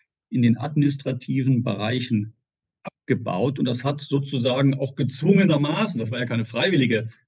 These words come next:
Vorgehensweise. Und wenn Sie damals die Mitarbeiter gefragt hätten, hätten sie es alle abgelehnt,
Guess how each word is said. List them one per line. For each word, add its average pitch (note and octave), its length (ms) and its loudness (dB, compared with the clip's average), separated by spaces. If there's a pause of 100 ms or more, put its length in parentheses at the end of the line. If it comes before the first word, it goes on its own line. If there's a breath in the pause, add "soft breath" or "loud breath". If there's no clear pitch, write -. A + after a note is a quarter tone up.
(300)
Vorgehensweise. C3 920 0
Und C3 180 2
wenn B2 140 2
Sie A#2 100 0
damals C3 400 -2
die A#2 100 -2
Mitarbeiter B2 500 -2
gefragt A#2+ 500 -4
hätten, C3 220 -2
hätten B2 160 2
sie B2+ 60 0
es A#2 100 -4
alle A#2 180 -4
abgelehnt, A#2 680 2